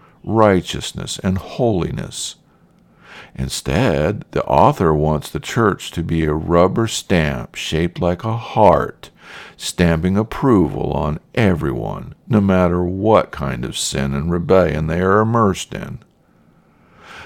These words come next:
The author and the world want to hear how wonderful, how good, how wholesome, how talented,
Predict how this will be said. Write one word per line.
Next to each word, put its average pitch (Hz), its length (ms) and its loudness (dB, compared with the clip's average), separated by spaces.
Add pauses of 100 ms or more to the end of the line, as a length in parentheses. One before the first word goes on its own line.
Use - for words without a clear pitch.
(140)
The 104 140 2
author 127 800 0 (180)
and 78 180 -2
the 80 60 0
world 80 640 4 (320)
want 87 300 2
to 104 100 0
hear 98 400 0
how 85 340 -2 (100)
wonderful, 104 1040 0 (340)
how 107 240 4
good, 95 840 0 (380)
how 208 200 0
wholesome, 160 960 -2 (380)
how 98 340 0
talented, 101 880 0